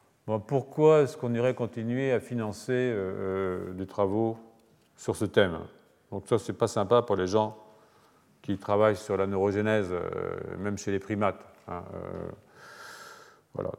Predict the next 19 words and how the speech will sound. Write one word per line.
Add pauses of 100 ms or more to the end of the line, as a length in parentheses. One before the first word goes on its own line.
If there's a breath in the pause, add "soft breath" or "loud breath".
donc (260)
ça,
c'est,
c'est,
c'est
le
coup
de
pied
de
l'âne,
mais (200)
bon, (840)
ça
peut
arriver. (1700)
Donc, (1400 soft breath)
euh,
euh,